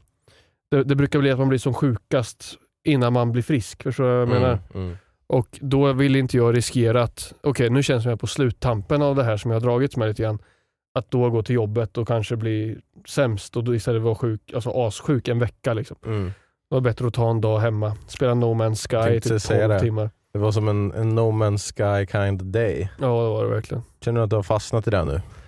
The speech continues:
Speaker 1: Nej, fastnat är svårt att säga för det har inte tid att göra.
Speaker 2: Nej,
Speaker 1: Men,
Speaker 2: men du
Speaker 1: eh,
Speaker 2: ty-, du tycker att det, det, är det där du spelar mest?
Speaker 1: Eh, ja,
Speaker 2: Mm.
Speaker 1: det gör jag just nu. Det, det,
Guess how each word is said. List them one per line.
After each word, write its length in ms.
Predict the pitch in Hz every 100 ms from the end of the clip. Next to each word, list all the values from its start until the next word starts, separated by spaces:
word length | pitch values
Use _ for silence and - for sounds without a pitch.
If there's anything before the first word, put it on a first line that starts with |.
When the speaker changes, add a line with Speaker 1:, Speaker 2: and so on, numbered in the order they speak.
| _ _ -
Speaker 1:
Nej, 160 | - 135
fastnat 580 | - 156 - 165 156
är 60 | 151
svårt 220 | 139 117
att 100 | 113
säga 200 | - 117
för 120 | 110
det 60 | 127
har 60 | 127
inte 180 | - -
tid 320 | 139 135 127
att 60 |
göra. 340 | 120 113 107 110 -
Speaker 2:
Nej, 140 | 120
Speaker 1:
Men, 0 |
Speaker 2:
men 140 | 123
du 60 | 123
Speaker 1:
eh, 40 | 120
Speaker 2:
ty-, 140 | 120
du 200 | 110 123
tycker 240 | 117 110
att 80 | 113
det, 160 | 113 101 _ _ -
det, 80 | 117
är 120 | -
det 60 | 117
där 120 | 123
du 60 | 117
spelar 280 | - 110 104
mest? 420 | 117 - - - -
Speaker 1:
Eh, 60 |
ja, 440 | 123 120 135 123 - - -
Speaker 2:
Mm. 260 | 101 104 107 _
Speaker 1:
det 80 | 139
gör 80 | 135
jag 80 | - - 147
just 180 | 120 123
nu. 180 | 113 -
Det, 320 | 156 131 131
det, 240 | 127 127